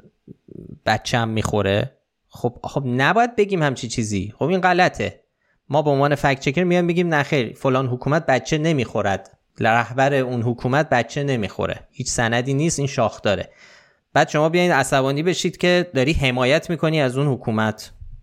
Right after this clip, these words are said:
نه، شما حرف نادرست نزن. اگه می‌خوای انتقاد کنی، اگه می‌خوای کنشگری کنی، می‌خوای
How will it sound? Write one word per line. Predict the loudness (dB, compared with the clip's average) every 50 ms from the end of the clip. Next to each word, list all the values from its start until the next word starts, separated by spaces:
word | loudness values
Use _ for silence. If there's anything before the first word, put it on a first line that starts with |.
| _ _ _ _ -6
نه، | -2 0 2 2 0 0 -4
شما | -8 -4 -2 0 2 2 2 2
حرف | 2 2 0 2 0
نادرست | 0 2 2 2 2 2 2 2 2 0 0 2
نزن. | 0 2 2 2 0 0 -2 -8 -20 -20 -20 _ _ -2
اگه | -2 0 2 2
می‌خوای | 2 4 2 2 2
انتقاد | 2 -2 0 2 2 4 4 4 4 2
کنی، | -2 -2 -2 0 -2 -4
اگه | -2 -2 -2
می‌خوای | -4 -4 0 2 2 2 2 0 -4 -12 _ _ _
کنشگری | -2 0 0 2 2 0 0 2 2 2 2 2 0
کنی، | 0 0 -2 0 0 0 0
می‌خوای | 0 -2 -2 0 0 2 2 0 -2 -4